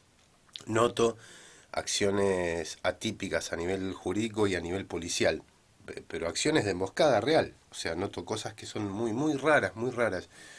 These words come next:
como cuando fotografían una, me pegan con una botella de Quilmes y fotografían una de vino fino así finita, porque de ese modo se cambia la carátula y no, no queda como intento de asesinato, ¿no? O sea, es,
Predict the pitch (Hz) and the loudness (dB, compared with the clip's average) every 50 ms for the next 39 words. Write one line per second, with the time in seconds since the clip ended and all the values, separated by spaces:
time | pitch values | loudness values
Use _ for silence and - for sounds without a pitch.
0 | - - - - - - - - - - _ _ - - 95 98 95 92 87 87 | -20 -20 -20 -20 -20 -20 -20 -20 -20 -20 _ _ -10 -4 -2 -2 -2 0 0 0
1 | 85 87 87 85 85 85 82 80 80 80 80 - - 92 - - 87 90 92 90 | 0 0 0 -2 -2 -2 -2 -2 -2 -2 -4 -4 -6 -6 -6 -4 0 0 0 0
2 | - 110 104 101 98 98 98 92 87 87 87 85 80 - - - - - - - | 2 0 0 2 2 2 0 0 0 0 0 -2 -4 -6 -8 -12 -14 -14 -16 -16
3 | - - - - 90 87 85 85 - 110 107 104 101 95 98 101 104 101 95 95 | -18 -16 -12 -8 -6 -6 -4 -4 0 0 0 2 2 0 0 0 0 0 0 0
4 | 92 90 87 90 87 87 90 90 92 92 90 - - 117 110 101 - - - 98 | 0 0 0 0 0 0 -2 -2 -2 -4 -6 -6 -4 -4 -2 -2 -2 -2 0 2
5 | 95 95 95 92 90 90 92 95 95 95 - - 120 117 113 104 - 104 - - | 2 2 2 2 2 0 0 0 -2 -4 -4 -4 -2 0 -2 -2 -4 -6 -8 -8
6 | - - 90 90 90 90 - - 110 98 98 101 101 95 92 92 90 95 98 95 | -8 -4 -4 -2 -4 -4 -2 -2 -2 0 0 0 -2 -2 0 0 0 -2 -2 -2
7 | 92 - - 101 98 95 87 - 107 101 - - 92 95 110 107 107 - 98 95 | -4 -2 -2 -2 -2 -2 -4 -4 -4 -6 -6 -6 -4 -4 -4 -2 -2 -2 -4 -4
8 | - - - - - - - - - - - - - - _ _ - 90 82 80 | -4 -12 -20 -20 -20 -20 -20 -20 -20 -20 -20 -20 -20 -20 _ _ -6 -6 -4 -4
9 | 87 85 82 85 82 78 80 80 80 80 92 90 - 95 90 95 101 101 95 92 | -4 -4 -2 -2 -2 -2 -2 -4 -4 -4 -4 -2 -2 -2 0 2 2 2 2 0
10 | - 90 - - 92 92 92 92 92 85 - 95 92 101 98 - 101 90 85 87 | -2 -2 0 0 0 2 2 0 0 0 0 2 2 0 0 -2 -4 -4 -4 -2
11 | 87 87 85 85 - - 95 92 - - 92 90 92 85 90 87 87 87 87 98 | -4 -4 -6 -6 -8 -6 -6 -6 -2 -2 -2 -2 -2 -2 -4 -4 -4 -4 -4 -4
12 | 95 87 90 85 85 - - - - 90 87 90 78 - - - 82 85 98 123 | -4 -2 -2 -4 -4 -4 -6 -8 -6 -4 -4 -4 -4 -6 -8 -10 -8 -6 -6 -6
13 | 117 - 101 87 - - 87 82 82 90 - | -8 -10 -14 -14 -8 -6 -4 -4 -2 -4 -4